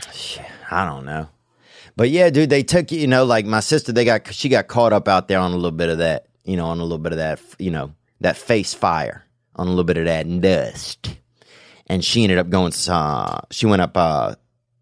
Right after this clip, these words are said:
she went, uh, rock climbing up to a nudist colony and ended up having lunch out there with them. And, and in hindsight, look, at least the guy took her to do things,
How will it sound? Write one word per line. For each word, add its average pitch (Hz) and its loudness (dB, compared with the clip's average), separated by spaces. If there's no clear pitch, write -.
she - -6
went, 92 -4
uh, 80 0
rock 107 0
climbing 98 -2
up 95 -4
to 95 -6
a 90 0
nudist 104 2
colony 90 -2
and 92 -2
ended 92 0
up 87 2
having 85 -2
lunch 92 -2
out 82 -2
there 82 -2
with 73 -8
them. 73 -10
And, 80 -8
and 139 -2
in 143 2
hindsight, 185 2
look, 175 2
at 92 -4
least 120 4
the 139 2
guy 135 2
took 143 -2
her 143 0
to 123 -2
do 143 4
things, 85 -4